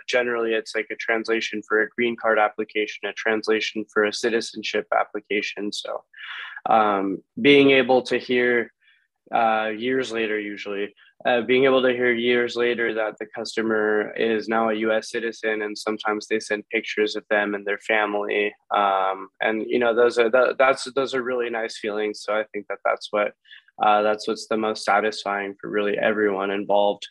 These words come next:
to be able to see that, uh, my work matters, to see that, uh, to see that for the translator to see that their hard work matters. Everyone behind the scenes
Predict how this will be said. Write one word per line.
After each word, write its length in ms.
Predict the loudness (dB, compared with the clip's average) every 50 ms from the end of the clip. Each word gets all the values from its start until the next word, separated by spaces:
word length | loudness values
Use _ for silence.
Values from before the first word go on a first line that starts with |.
| -12
to 120 | -10 -6 -2
be 160 | 0 2 4
able 240 | 4 2 2 0 -2
to 180 | -2 -4 -6
see 240 | -6 -4 -4 -2 0
that, 220 | 0 2 0 0 0 2
uh, 280 | 2 2 4 2 0 0
my 220 | 0 2 2 2
work 280 | 2 0 0 -2 -2 -4 -2
matters, 580 | 0 0 2 0 0 -4 -6 -6 -10 -14 -16 _ _ _ _ _ _ -8
to 140 | -4 -4 -4
see 260 | -2 0 2 2 2
that, 440 | 4 2 4 4 4 4 2 0 0 0
uh, 320 | 0 2 2 2 2 0 -2 -4
to 140 | -6 -6 -6
see 260 | -6 -4 -4 -2 0
that 340 | 0 0 0 0 -2 -4 -4
for 80 | -4
the 120 | -2 -2 -2
translator 600 | -4 0 0 0 0 0 0 0 -2 0 -2 -2
to 180 | -4 -6 -8 -10 _ _ _ _ _ -16
see 180 | -10 -10 -8
that 200 | -4 -6 -4 -2
their 140 | 0 0 2
hard 180 | 2 0 0 0
work 220 | 0 -2 -2 -2 0
matters. 440 | 0 2 4 4 4 2 2 0 -6 -12 -16 -16 -16 -16 -16 -18 -10 -2 2
Everyone 460 | 4 6 6 6 6 6 2 -2 -2
behind 380 | -2 -4 -2 -2 -4 -4 -4 -6
the 80 | -8
scenes 600 | -10 -8 -4 -2 0 0 0 -2 -4 -6 -10 -12